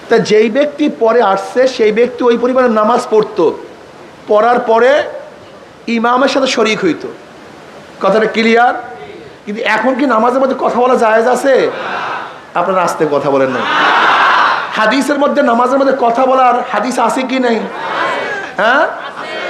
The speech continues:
এখন কেউ যদি বলে, "এই যে দেখি হাদিসের মধ্যে আছে, নামাজের মধ্যে কথা বলছে, কাজে আমিও কথা বলবো," তখন আপনি কি বলবেন?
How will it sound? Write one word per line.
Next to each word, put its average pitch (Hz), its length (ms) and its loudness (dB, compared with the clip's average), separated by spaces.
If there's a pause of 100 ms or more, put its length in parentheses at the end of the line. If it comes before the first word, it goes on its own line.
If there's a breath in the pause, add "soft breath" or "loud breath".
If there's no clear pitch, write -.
(180)
এখন 262 260 0
কেউ 277 280 2
যদি 302 180 0
বলে, 262 280 2
"এই 240 200 2
যে 285 120 0
দেখি 262 260 2
হাদিসের 247 420 0
মধ্যে 254 220 0
আছে, 247 220 2
নামাজের 233 360 0
মধ্যে 247 200 2
কথা 233 220 0
বলছে, 220 380 2 (220 loud breath)
কাজে 226 200 2
আমিও 233 280 2
কথা 226 220 2
বলবো," 202 440 2 (640)
তখন 220 160 2
আপনি 226 180 0
কি 269 140 0
বলবেন? 247 380 2